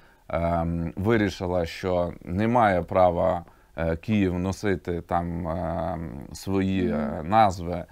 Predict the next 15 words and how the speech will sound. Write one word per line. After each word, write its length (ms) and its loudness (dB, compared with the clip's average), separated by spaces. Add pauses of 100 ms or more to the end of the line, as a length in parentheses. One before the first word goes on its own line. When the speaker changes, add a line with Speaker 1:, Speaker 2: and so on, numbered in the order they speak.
(260)
Speaker 1:
назви 360 4
на 120 0
честь, 500 -6
е, 640 -2
київських 480 -2
князів, 580 -2 (480)
ем, 1080 0
і 80 0
має 420 4
носити 640 -4
назви 540 0 (500)
героїв 600 2 (220)
Радянського 600 -2
Союзу 500 -2 (100)
чи, 420 -2